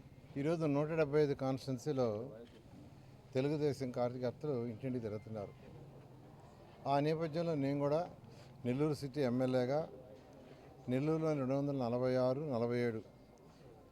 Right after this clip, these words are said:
బూతుల్లో, అంటే పదమూడవ డివిజన్లో, ఇది ఎలమవారి దిన్నే,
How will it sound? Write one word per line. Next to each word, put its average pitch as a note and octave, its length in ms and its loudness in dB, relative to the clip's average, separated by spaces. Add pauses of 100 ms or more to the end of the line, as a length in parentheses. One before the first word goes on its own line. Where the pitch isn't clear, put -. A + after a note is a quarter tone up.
(340)
బూతుల్లో, C3 460 0 (680)
అంటే C#3 120 -4
పదమూడవ C3 480 2
డివిజన్లో, C3 540 0 (420)
ఇది B2 120 -2
ఎలమవారి C3 420 2
దిన్నే, A#2+ 300 -4